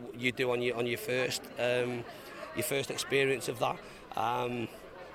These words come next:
It's, listen, it's a great way of winning. I've been there. It's a horrible way of losing. I've been there. Um, but for what we've, like I say, done over the course of hundred and twenty minutes,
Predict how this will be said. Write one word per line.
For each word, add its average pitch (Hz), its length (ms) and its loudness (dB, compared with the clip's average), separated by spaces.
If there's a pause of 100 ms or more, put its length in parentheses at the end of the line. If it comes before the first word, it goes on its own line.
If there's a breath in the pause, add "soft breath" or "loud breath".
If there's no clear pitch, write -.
(420)
It's, - 220 -6
listen, - 220 -4
it's 98 80 -6
a - 40 -8
great 131 220 -2
way 127 100 2
of 117 80 0
winning. 120 220 0
I've 117 140 -2
been 131 180 2
there. 123 200 2
It's 107 100 -6
a - 40 -4
horrible 135 260 2
way 135 120 4
of 131 80 2
losing. 143 280 2
I've 135 100 0
been 147 140 2
there. 151 180 2 (440 loud breath)
Um, 120 580 0 (800 loud breath)
but 185 220 4
for 180 160 4
what 165 220 2
we've, 165 420 2
like 135 120 2
I - 20 0
say, 135 160 2
done 143 200 2
over 139 200 2
the 127 60 0
course 131 320 2
of 131 60 0
hundred 127 200 2
and 120 100 -2
twenty 127 220 2
minutes, - 540 2